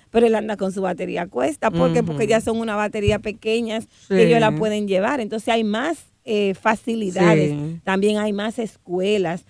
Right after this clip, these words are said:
Speaker 1: Hay escuelas gratuitas que usted tiene que, que averiguar y ver, porque algunas
Speaker 2: Claro.
Speaker 1: veces decimos, pero es que desarrollar una habilidad cuesta dinero. Lo que más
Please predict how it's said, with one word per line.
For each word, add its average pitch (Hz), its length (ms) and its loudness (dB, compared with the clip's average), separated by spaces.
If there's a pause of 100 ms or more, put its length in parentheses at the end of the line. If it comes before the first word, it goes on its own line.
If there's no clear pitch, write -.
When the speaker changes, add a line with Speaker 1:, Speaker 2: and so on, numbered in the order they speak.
(180)
Speaker 1:
Hay 220 220 4
escuelas 226 540 0
gratuitas 196 1120 -2
que 175 100 -6
usted 190 260 -2
tiene 220 380 0
que, 202 480 0 (300)
que 226 140 4
averiguar 214 880 0
y 220 100 -4
ver, 226 300 -2
porque 220 180 -4
algunas 220 280 -2
Speaker 2:
Claro. 254 180 2
Speaker 1:
veces 247 100 0
decimos, 220 520 -4 (300)
pero 220 180 2
es - 80 -8
que 294 140 0
desarrollar 240 760 -2
una 294 140 0
habilidad 214 500 0 (100)
cuesta 240 500 4
dinero. 143 560 2 (640)
Lo 262 260 6
que 269 140 6
más 277 320 2